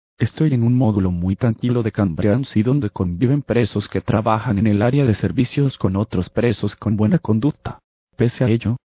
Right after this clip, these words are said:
considero mi situación dentro de prisión también injusta. ¿Cómo puede alguien que está encerrado sin estar condenado,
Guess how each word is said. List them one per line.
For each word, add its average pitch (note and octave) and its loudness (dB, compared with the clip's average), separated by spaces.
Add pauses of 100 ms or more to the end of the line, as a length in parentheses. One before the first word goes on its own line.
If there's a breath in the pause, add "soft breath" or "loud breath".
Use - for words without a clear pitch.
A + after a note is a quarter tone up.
(100)
considero G#2+ 2
mi E2 0
situación - 0
dentro G2 0
de G2 0
prisión - -2
también G2+ 2
injusta. G2+ -4 (380)
¿Cómo A2+ 2
puede G#2+ 0
alguien A#2+ 0
que - -4
está G#2 -2
encerrado F#2 0
sin G2 -4
estar G2 -2
condenado, F2+ -2